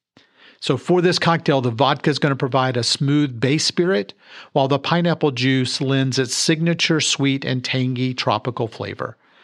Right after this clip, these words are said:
But it's the blue curacao that transforms the cocktail from yellow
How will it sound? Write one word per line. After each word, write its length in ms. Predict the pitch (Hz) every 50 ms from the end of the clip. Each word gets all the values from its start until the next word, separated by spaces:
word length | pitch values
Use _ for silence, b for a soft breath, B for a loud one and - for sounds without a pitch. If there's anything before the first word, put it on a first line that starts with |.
| B B B B B B B
But 120 | - 139
it's 160 | 135 139 131 -
the 100 | 156 131
blue 260 | 123 139 151 160 170
curacao 600 | 165 - 180 175 156 135 123 - - 135 127 127 123
that 180 | 123 123 120
transforms 720 | - - - 143 139 147 147 147 - - 160 151 147 135 -
the 80 | 156 143
cocktail 480 | - 143 131 123 123 - 135 117 120
from 260 | 117 - 139 120 120
yellow 460 | 120 127 123 139 156 170 180 190 185